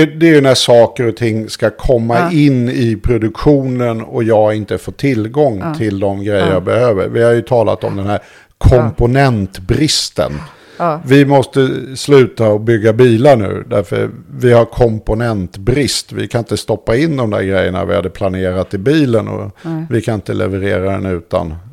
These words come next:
Speaker 1: en komponent,
Speaker 2: Det pratas
Speaker 1: liksom.
Speaker 2: om pappersbrist.
Speaker 1: Ja, nej, men det är, det är, det är brist på mycket. Och i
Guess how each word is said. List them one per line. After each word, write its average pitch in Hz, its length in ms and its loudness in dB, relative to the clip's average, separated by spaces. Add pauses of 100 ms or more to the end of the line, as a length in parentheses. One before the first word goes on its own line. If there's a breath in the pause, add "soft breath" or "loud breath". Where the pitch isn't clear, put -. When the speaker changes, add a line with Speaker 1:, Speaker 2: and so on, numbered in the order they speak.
(100)
Speaker 1:
en 95 140 -10
komponent, 95 720 -6
Speaker 2:
Det - 120 -18
pratas 180 160 0
Speaker 1:
liksom. 175 180 -4
Speaker 2:
om 160 60 -6
pappersbrist. - 880 -12 (380 soft breath)
Speaker 1:
Ja, 139 460 4
nej, 151 160 2
men 151 100 2
det 151 80 6
är, 151 140 8
det 156 180 0
är, 147 40 4
det 170 300 0
är 165 60 4
brist 135 540 0
på 127 120 -2
mycket. 117 540 0 (640)
Och 156 200 0 (840)
i 160 80 2